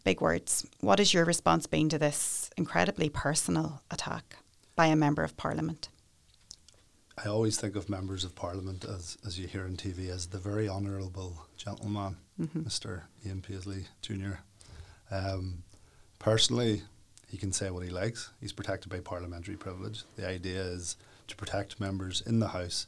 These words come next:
Speaker 2: so that they're free to debate things. I don't think it was ever intended to permit personal attacks on members of the public, or particularly lawyers or solicitors who advocate on behalf of their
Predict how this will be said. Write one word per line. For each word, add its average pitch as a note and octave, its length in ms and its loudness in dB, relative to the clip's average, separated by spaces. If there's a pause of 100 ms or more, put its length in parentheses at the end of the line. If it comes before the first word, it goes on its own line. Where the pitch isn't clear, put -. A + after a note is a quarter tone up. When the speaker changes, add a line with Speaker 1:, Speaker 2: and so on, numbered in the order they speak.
Speaker 2:
so - 140 -2
that F2+ 160 -6
they're G#2 80 -4
free F#2 240 -6
to F#2 100 -8
debate F#2 340 -8
things. F#2+ 380 -8 (600)
I G#2+ 100 -6
don't A2 220 2
think A2 200 0
it G#2 80 -2
was G2 140 -4
ever G2+ 540 -2
intended F#2+ 520 -6
to - 100 -8
permit F#2 460 -10 (800)
personal F#2+ 680 -4
attacks - 500 -8 (100)
on A2 60 -2
members F#2 280 -6
of F2 100 -10
the F2 80 -10
public, A#2 380 -4 (480)
or F#2+ 160 -4
particularly F2+ 480 -8
lawyers F2+ 600 -6
or G#2+ 80 -8
solicitors F#2 640 -4 (360)
who G#2 100 -2
advocate F2+ 540 -4
on F2+ 140 -6
behalf E2+ 380 -8
of - 200 -12
their F2+ 340 -8